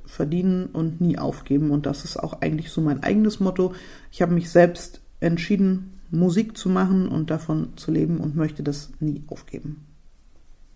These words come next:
Auf euch aufmerksam geworden bin ich eigentlich durch eine Facebook-Gruppe und einen Aufruf, dass ihr,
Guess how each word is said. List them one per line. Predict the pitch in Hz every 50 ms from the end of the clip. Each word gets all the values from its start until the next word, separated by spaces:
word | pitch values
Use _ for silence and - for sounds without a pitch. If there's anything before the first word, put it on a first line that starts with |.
| - - - - - - - - - - - - - - - - - - -
Auf | - - 175 190 180 -
euch | - 170 170 - -
aufmerksam | - 277 277 - 262 254 240 - - 214 208 214
geworden | 196 202 175 185 190 185 190 185
bin | 190 185 185
ich | 175 180 -
eigentlich | 160 170 170 170 170 -
durch | - 165 165 170 -
eine | 160 156 160 156 160 151
Facebook-Gruppe | - - - - 202 247 277 277 - - - - 233 233 - - - 160 147 147 147 151 190 247 254 - 247 214
und | - 175 175 -
einen | - 175 170 160
Aufruf, | - - 185 - - - 190 190 - - -
dass | - 170 170 - -
ihr, | - 165 165 160 160 156